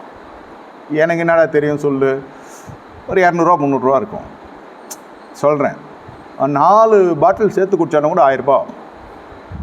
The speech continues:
இதுல போய் சொத்து சோகம் எப்படி அடி வாங்கும்? வேதம் சொல்லுது, "குடியனும் போஜன பிரியனும் தரித்திரம் அடைவான்." நான் சொன்னேன், "அட மடப்பையிலே, நீ ஆயிரம் ரூபாய்க்கு குடிச்சினா பரவாயில்ல, நீ தனியா குடிக்கிறது கிடையாது,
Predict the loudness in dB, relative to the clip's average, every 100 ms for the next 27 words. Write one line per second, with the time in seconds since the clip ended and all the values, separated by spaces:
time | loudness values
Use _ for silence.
0 | -18 -20 -20 -20 -20 -20 -20 -20 -20 -20
1 | -6 0 2 2 2 4 4 6 4 4
2 | 2 -4 -8 -8 -2 -2 0 0 2 2
3 | 0 0 0 2 2 2 2 2 -2 -2
4 | -2 2 0 0 -2 -4 -8 -16 -20 -20
5 | -20 -20 -20 -20 -20 -20 -20 -20 -20 -20
6 | -12 -2 2 2 0 0 0 0 2 2
7 | 2 2 0 0 0 2 0 0 -2 -2
8 | 0 0 -2 -6 -12 -8 -4 -2 0 0
9 | 0 -2 -8 -16 -20 -20 -20 -20 -20 -20
10 | -18 -18 -4 -2 0 0 0 2 2 0
11 | 0 0 0 0 0 0 0 0 0 0
12 | -2 -2 -2 0 0 0 -2 -2 0 0
13 | 0 0 0 0 0 0 -2 -4